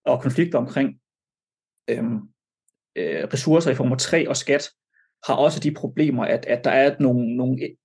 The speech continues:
nogle højmiddelalderlige, nogle elleve hundrede-talskilder, som, som juridisk båndlægger rettigheder, men i praksis er de aldrig nogensinde blevet håndhævet. Så der er også en, en, en ret udbredt hævds-,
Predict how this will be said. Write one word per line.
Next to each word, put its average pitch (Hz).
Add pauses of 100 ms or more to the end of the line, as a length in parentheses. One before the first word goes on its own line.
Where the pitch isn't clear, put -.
(100)
nogle 127
højmiddelalderlige, 123
nogle 123
elleve 170
hundrede-talskilder, 139
som, - (400)
som 131
juridisk 139
båndlægger 147
rettigheder, 131 (380)
men 131
i 127
praksis -
er 143
de -
aldrig 131
nogensinde 139
blevet 131
håndhævet. 131 (340)
Så 135
der 117
er 110
også 143
en, 123
en, 127
en 131
ret 147
udbredt 156
hævds-, -